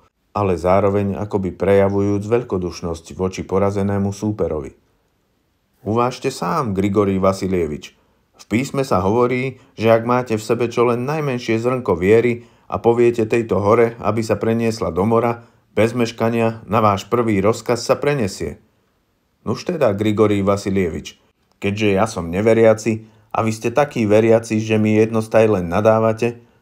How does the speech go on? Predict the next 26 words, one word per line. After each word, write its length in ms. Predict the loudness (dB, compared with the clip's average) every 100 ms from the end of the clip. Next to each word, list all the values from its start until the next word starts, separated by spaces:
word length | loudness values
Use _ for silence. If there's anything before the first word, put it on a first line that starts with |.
| _ _ -20
skúste 480 | -10 -4 -4 -2 -4
sám 320 | 0 -2 -2
povedať 480 | 2 2 4 2 2
hentej 400 | -2 -2 -2 0
hore, 320 | 2 2 2
aby 240 | -2 -4
sa 160 | -4 0
preniesla. 640 | 0 0 -2 -4 -6 -8 _ _ _ _
Ani 240 | -4 -2 -2
nie 240 | -2 -2
do 160 | 0 2
mora, 400 | 2 0 -2 -8 -6
lebo 240 | -2 0 0
more 240 | 2 2
je 160 | 4 2
od 160 | 2
nás 160 | 0 0
veľmi 320 | 2 2 2
ďaleko, 400 | 4 4 2 -4 -4
prosím. 480 | -4 -4 -6 -8 -12 _ _ _ _ _
Ale 400 | -4 0 2 2
aspoň 400 | 0 -4 -6 -4
do 60 | -2
tej 160 | -2 -2
našej 360 | -2 -2 -2
smradľavej 540 | 0 2 2 2 2